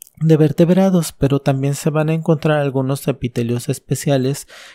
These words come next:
que no vienen literalmente con las reglas de esta nomenclatura en algunos órganos, y vamos a encontrar también que algunos invertebrados presentan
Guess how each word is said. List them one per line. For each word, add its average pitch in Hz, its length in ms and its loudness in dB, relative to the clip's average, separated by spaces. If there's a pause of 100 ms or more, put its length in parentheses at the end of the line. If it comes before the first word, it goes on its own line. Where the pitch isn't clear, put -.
(120)
que 156 140 2
no 160 160 4
vienen 175 480 2
literalmente 156 1400 0 (220)
con 131 180 -2
las 123 160 -4
reglas 131 420 -4
de 123 100 -4
esta 143 200 -6
nomenclatura 147 840 -4 (680)
en 175 300 2
algunos 135 560 -2
órganos, 175 680 0 (160)
y 170 120 2
vamos 147 380 -2
a 156 60 -2
encontrar 160 460 -4
también 156 420 -2
que - 100 0
algunos 139 440 0
invertebrados 143 680 0
presentan 139 680 -4